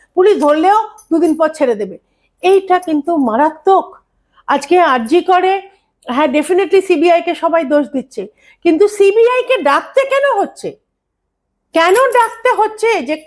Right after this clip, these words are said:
যে রাজ্যের পুলিশ মুখ্যমন্ত্রী যেই রকম বলে দেবে, যতটুকু বলে দেবে, ততটুকু ছাড়া তারা কিছু করবে না। মুখ্যমন্ত্রী বলে দেবে, "অমুককে দো-, দোষী ঠাউর করো, তাকেই দোষী ঠাউর করা হবে", এবং বাকি সমস্ত ফরেন্সিক এভিডেন্স ঢুকিয়ে দেবে। কেন?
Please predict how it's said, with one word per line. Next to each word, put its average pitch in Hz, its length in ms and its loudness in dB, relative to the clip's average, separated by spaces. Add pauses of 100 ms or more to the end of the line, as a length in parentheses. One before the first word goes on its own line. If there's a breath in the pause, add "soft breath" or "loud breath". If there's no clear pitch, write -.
যে 359 280 0
রাজ্যের 277 600 0
পুলিশ 359 600 0 (380 soft breath)
মুখ্যমন্ত্রী 466 760 2
যেই 349 240 0
রকম 427 360 0
বলে 392 220 0
দেবে, 370 240 -2
যতটুকু 339 540 -2
বলে 381 200 0
দেবে, 359 200 -2
ততটুকু 330 480 -4
ছাড়া 320 200 0
তারা 311 180 -2
কিছু 311 240 -12
করবে 202 340 -4
না। 156 100 -16 (460 loud breath)
মুখ্যমন্ত্রী 466 580 2
বলে 415 220 0
দেবে, 427 140 0
"অমুককে 392 400 0
দো-, 359 200 0
দোষী 302 460 -2 (280)
ঠাউর 320 280 2
করো, 381 400 0 (300 loud breath)
তাকেই 339 540 -2
দোষী 330 240 -2
ঠাউর 294 300 -2
করা 226 260 0
হবে", 202 200 -6 (320 soft breath)
এবং 359 380 0
বাকি 311 400 2
সমস্ত 370 520 -4
ফরেন্সিক 277 360 -6
এভিডেন্স 262 360 -6
ঢুকিয়ে 247 240 -10
দেবে। 294 180 -2
কেন? 392 260 -2